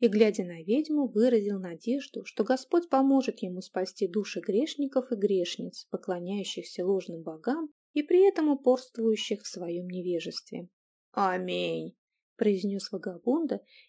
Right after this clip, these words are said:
и выразительно поглядел на нее сквозь очки, которые делали его похожим на филина. Аделия презрительно фыркнула и повернулась к де Фоксу.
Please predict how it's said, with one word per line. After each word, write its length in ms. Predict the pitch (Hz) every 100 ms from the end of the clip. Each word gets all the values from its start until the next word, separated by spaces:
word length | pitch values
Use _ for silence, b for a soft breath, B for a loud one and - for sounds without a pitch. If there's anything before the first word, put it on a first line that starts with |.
| b
и 80 | 359
выразительно 600 | 370 330 269 294 269 269
поглядел 520 | 226 208 185 220 233
на 160 | 220
нее 260 | 196 185 196
сквозь 380 | - 185 185 175
очки, 420 | 165 - - 339
которые 420 | 339 180 185 190
делали 440 | 165 220 320 311 285
его 240 | 269 262
похожим 560 | 254 165 - 196 196 190
на 120 | 196
филина. 580 | - 190 170 156 - 196 _ _ _ _ -
Аделия 420 | 190 185 175 175
презрительно 720 | - 175 - 185 - 170 170
фыркнула 560 | - 370 - 202 175 -
и 80 | 220
повернулась 580 | - 185 185 180 196 196
к 140 | 196
де 100 | 185
Фоксу. 580 | 190 185 175 - - 180